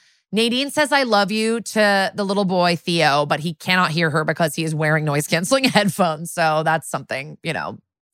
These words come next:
uh, that's symbolic. Um, so then a little f-, few minutes later, her hip friends are coming over and she's like, "Entree, entree." And it's, like, a small gathering, but music's pumping. Everybody looks like they're about to get down. Everybody looks cool, hip,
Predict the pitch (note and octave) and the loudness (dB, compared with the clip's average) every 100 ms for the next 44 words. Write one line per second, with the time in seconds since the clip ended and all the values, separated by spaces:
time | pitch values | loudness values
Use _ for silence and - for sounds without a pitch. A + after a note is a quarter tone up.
0 | _ F#3 - F#3 - F3+ D3+ C3 B2+ F3 | _ -2 0 -2 -2 0 0 0 0 -4
1 | _ - - - - - - G#3+ G3+ G3+ | _ -20 -18 -16 -16 -12 2 2 2 -4
2 | F#3 B3 A#3+ B3 B3 A#3+ A3 F#3+ B3+ C#4 | -4 -2 2 4 4 2 -2 -2 -2 -2
3 | - G#3+ - C4+ D4+ D#4+ - B3 A#3 A#3 | -6 -20 -8 -6 -4 -4 0 0 2 2
4 | A3+ F3+ G3 E3+ C4+ - A3 G#3+ G3+ G3 | 0 0 -2 -2 -6 0 2 2 0 -2
5 | - G3+ G3 G3 F3 F#3 F#3 F3 F#3+ F3 | -2 -2 0 -2 0 0 0 -4 -4 -2
6 | F3 F3 A#3 B3 A#3+ - C#4 D4 C#4 F#3 | -2 -2 0 0 0 2 4 4 4 2
7 | G#3+ G#3 C#4 A3+ F#3 G3 G#3+ A3 A3 A#3 | 0 0 0 2 0 -2 -4 -4 -8 -2
8 | A#3 A#3+ G3+ F#3 F#3 F#3 F#3 F#3 E3+ G3+ | 0 2 4 2 2 0 0 0 0 0
9 | A#3 G#3+ - - F3+ E3+ F3 E3 F3+ F3+ | -4 -4 -6 -4 -2 0 0 0 0 -2
10 | E3+ E3 - D#3+ E3 D#3+ D#3 D3+ - E3 | -2 -4 -4 -4 -2 2 0 0 -6 -4
11 | D#3 D3 D3 D3 D3+ D#3+ D#3 D3+ - - | 0 0 0 0 -2 0 0 -2 -4 -4
12 | F3 D#3+ C#3+ E3+ D3+ | 2 2 2 2 0